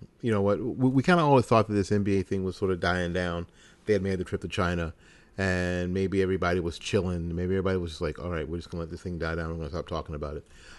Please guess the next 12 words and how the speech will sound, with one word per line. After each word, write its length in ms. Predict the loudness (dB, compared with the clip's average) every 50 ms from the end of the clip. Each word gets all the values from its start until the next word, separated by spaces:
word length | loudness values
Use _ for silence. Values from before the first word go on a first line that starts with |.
| -16 -4
However, 580 | -2 0 0 2 0 0 0 -2 -4 -4 -6 -12 _ _ _ -14 -10
um, 520 | -8 -6 -6 -6 -6 -8 -8 -10 -12 -14 -18 _ _ _ -20 _ _ -20 _ _ _ _ _ _ _ _ _ _ _ _ _ _ _ _ -12 -4
arguably 320 | 0 0 0 2 2 0 0
the 80 | 0
biggest 480 | -2 -2 0 0 0 2 0 0 0 -2
star 560 | -2 0 2 2 4 4 4 2 0 0 -4 -10 -18 -20 _ _ -20 _ _ _ _ _ -20 -20 -18 -8
in 120 | -4 0 0
the 140 | 2 2 2
N 120 | 0 0
B 200 | 0 0 0 2
A, 240 | 0 0 -2 -4 -8 _ _ _ -20 -20 _ _ -20 _ -10
um, 580 | -8 -6 -4 -4 -6 -6 -8 -10 -12 -14 -16